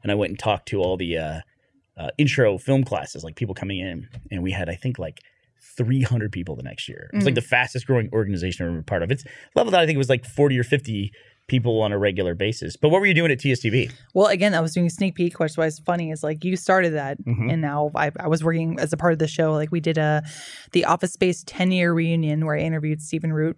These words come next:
Speaker 2: nicest guy in the world, and I was like, "That's really crazy that, like, I did it with Brandon, who now works here, and he kinda helped me get the job, uh, along with Miles, 'cause I went to school with Miles, and then you guys, again, like, were the frontiersmen of the, the whole show." So it's kinda weird how that all connects. But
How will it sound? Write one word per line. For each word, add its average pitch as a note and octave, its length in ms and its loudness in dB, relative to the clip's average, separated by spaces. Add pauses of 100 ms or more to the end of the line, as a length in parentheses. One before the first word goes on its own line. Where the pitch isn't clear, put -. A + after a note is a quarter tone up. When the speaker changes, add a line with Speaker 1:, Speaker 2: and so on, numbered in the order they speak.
(160)
Speaker 2:
nicest D#3+ 320 -2
guy D3 160 -2
in D3 80 -4
the D3+ 80 -4
world, D3+ 300 -4
and - 180 -8
I - 20 -2
was D#3 120 -4
like, D3 120 -4
"That's - 260 -4 (240)
really A3 200 4
crazy A3 360 2
that, - 120 -2
like, D#3+ 180 2
I E3 60 2
did E3 160 0
it - 20 -2
with D#3+ 160 -2
Brandon, C4 480 4
who A#3 120 2
now F#3+ 160 2
works F3 200 0
here, F3+ 240 4
and E3 140 0
he E3+ 80 0
kinda E3 220 0
helped D#3+ 160 -2
me D#3+ 100 -6
get D#3 140 -2
the D#3+ 60 -6
job, D3+ 440 0 (420)
uh, - 60 2
along E3+ 240 4
with E3+ 120 0
Miles, E3+ 340 2
'cause - 100 -16
I E3 80 2
went E3 140 -2
to D#3+ 40 -10
school - 180 -2
with D#3 100 -2
Miles, D3+ 440 0
and D#3 140 -2
then D3+ 100 0
you D#3+ 80 -2
guys, D#3+ 220 0
again, D3+ 300 -2
like, C#3+ 200 -4 (160)
were E3 240 0
the D#3 380 0
frontiersmen F3+ 720 -4
of D#3 240 -2
the, D#3 120 -6
the D3+ 140 -8
whole D#3+ 160 -6
show." D#3+ 440 -2 (420)
So - 140 0
it's D#3+ 100 0
kinda G3 180 0
weird E3 200 2
how F3 80 2
that D#3+ 120 0
all D#3 280 2 (160)
connects. - 640 -2
But D#3+ 260 2